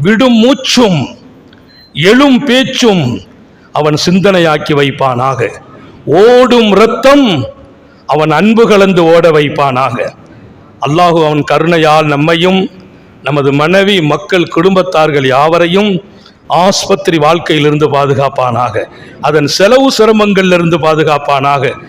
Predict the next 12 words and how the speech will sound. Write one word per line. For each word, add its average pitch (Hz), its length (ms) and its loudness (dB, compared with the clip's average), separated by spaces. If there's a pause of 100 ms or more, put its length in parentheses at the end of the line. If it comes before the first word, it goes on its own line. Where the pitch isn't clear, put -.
(340)
முடங்கிவிடக்கூடாது 247 1120 2
ரப்பே, 196 320 0 (880)
படுக்கையில் 190 680 0
விழுந்து 233 360 2
விடக்கூடாது 175 720 2
ரப்பே, 156 280 0 (100)
பாதுகாப்பாயாக. 139 840 -2 (760)
நீ 247 80 2 (140)
கொடுத்தவைகள் 330 680 2
அத்தனையும் 339 640 2 (500)
உனக்காக 277 640 2 (720)
நீ 254 100 4